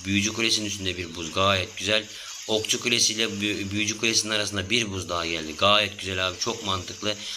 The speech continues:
Abi mükemmel bir üçlük geliyor. Bir dakika on saniye sürede şu an bu değeri elde etti.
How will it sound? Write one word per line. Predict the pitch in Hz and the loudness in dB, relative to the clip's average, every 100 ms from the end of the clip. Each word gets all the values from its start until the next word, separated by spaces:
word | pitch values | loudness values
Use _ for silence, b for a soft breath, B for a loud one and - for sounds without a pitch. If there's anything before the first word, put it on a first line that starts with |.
| B - | B 4
Abi | 107 113 107 | 6 6 2
mükemmel | 107 110 110 120 127 113 | 0 2 2 4 2 2
bir | 110 | 0
üçlük | 101 107 104 | 0 -2 0
geliyor. | 110 110 113 110 | 2 2 0 2
Bir | 120 | 2
dakika | 107 98 104 | 2 0 -2
on | 101 117 | 0 2
saniye | - 104 101 95 | 4 2 2 0
sürede | 107 107 95 | 2 2 4
şu | 107 | 2
an | 98 95 | 0 -2
bu | 107 101 | -4 2
değeri | 101 95 | 4 4
elde | 87 101 104 107 | 2 0 2 0
etti. | 104 - 107 | 0 -2 -2